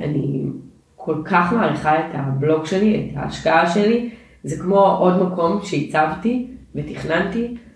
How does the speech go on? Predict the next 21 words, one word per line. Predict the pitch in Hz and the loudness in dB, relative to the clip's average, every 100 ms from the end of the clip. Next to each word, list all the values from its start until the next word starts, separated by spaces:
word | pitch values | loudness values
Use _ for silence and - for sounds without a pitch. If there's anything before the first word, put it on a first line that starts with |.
| _ _ - | _ _ -16
ואני | 151 147 151 139 143 135 139 - - 160 | -10 -2 0 0 0 -2 -2 -6 -8 -6
מרגישה | 151 139 - 208 190 | -4 -4 0 2 2
לגמרי | 185 220 | 2 2
שהוא | 220 170 | 2 0
משרת | 170 - 175 | -2 -2 -2
אותי, | 208 233 233 - - - - | -4 -4 -6 -8 -16 -20 -12
אני | 160 156 | -8 -6
מקווה | 151 160 | -4 -4
שגם | - 160 151 | -6 -4 -4
הלקוחות | 135 - - - | -4 -6 -10 -8
שלי | - - 214 - - | -4 0 0 -2 0
<laughs> | - 285 | 2 2
מרגישים | 254 254 226 - 220 | 0 2 2 4 6
את | 214 214 | 4 4
זה, | 247 - - - 226 196 - | 0 -2 -10 -18 -16 -8 -2
אה, | 151 143 | 2 2
אבל | 147 | 2
אני, | 151 165 202 214 175 - - | 2 4 4 4 2 0 0
אני | 185 | 0
מרגישה | 214 214 214 | 0 -2 -4
ש-, | - 208 | -4 0